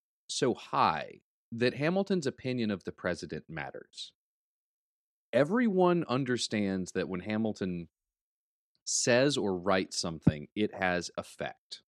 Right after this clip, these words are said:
He doesn't, he doesn't do it without getting results, right? So the fact that he says, that Madison is saying, "Hey, he, Hamilton can destroy a president,"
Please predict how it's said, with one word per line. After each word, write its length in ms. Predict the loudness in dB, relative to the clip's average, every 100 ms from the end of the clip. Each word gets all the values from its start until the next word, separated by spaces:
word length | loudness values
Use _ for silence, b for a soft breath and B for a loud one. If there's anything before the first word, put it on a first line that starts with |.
| _ _ _ -8
He 140 | -6
doesn't, 500 | 0 2 2 -2 -6
he 120 | -4 2
doesn't 360 | 2 2 -4
do 200 | 0 2
it 100 | 2
without 320 | -2 -4 -6
getting 280 | -6 -8 -6
results, 560 | -8 -8 -10 -10 -12 -6
right? 220 | -2 -4 -6 _ b b
So 100 | -6
the 120 | -4
fact 340 | 0 2 2 0
that 120 | -4
he 140 | -2
says, 400 | -2 0 0 -2 -2
that 140 | -2
Madison 420 | 0 0 0 -4 -6
is 100 | -4
saying, 240 | -4 -6 -6
"Hey, 280 | -4 -4 -6
he, 400 | -18 -10 -10 -10 -10
Hamilton 640 | -4 -4 -4 -4 -4 -8 _ _ _ _ _ -6
can 280 | 0 0
destroy 580 | 0 -4 -4 -2 0 2
a 20 | 0
president," 640 | -2 0 0 0 -8 -12